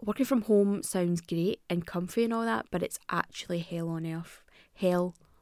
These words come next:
on earth. And if I hear one more person say, "Oh, I'd love to work from home," no, no, no, you don't want to work from home. It's horrid. There's no, there's, it's just horrible. It's, it's not nice at all.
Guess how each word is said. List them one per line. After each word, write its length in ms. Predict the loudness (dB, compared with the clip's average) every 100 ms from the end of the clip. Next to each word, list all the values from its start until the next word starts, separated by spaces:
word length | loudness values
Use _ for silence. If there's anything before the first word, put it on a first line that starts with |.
| _ _
on 300 | -4 -4 -6 -10 -20 -20 -10
earth. 260 | -6 -6 -10 -18 -6
And 100 | 0
if 80 | 6
I 120 | 6
hear 240 | 8 8 8
one 400 | 6 4 4 2
more 160 | 0
person 520 | 0 0 0 -2 -4
say, 480 | -2 -2 2 2 0 _ -20 -20 4
"Oh, 100 | 8
I'd 220 | 8 8
love 260 | 6 4 2
to 100 | 2
work 160 | 2 2
from 160 | 4
home," 120 | 4 10
no, 440 | 12 12 12 8 _ _ _ _ 8
no, 420 | 10 12 10 6 _ _ _
no, 480 | 8 12 12 12 10 4 _ _ _ _ _ -20 -8
you 220 | 2 8
don't 180 | 8 10
want 160 | 6 6
to 60 |
work 120 | 4
from 160 | 2 0
home. 260 | 2 2 -2 -12 _
It's 180 | 0 0
horrid. 720 | -10 2 6 6 6 -2 -20 _ _ -20 -20 -20 -20 -20 -20 4
There's 180 | 4 6
no, 160 | 4 4
there's, 240 | 2 4
it's 240 | 2 0 2
just 180 | 0 2
horrible. 460 | 2 4 4 2
It's, 300 | 0 -2 -8 -6
it's 240 | -6 -2
not 160 | -2 -2
nice 180 | -4
at 80 | -4
all. 160 | -6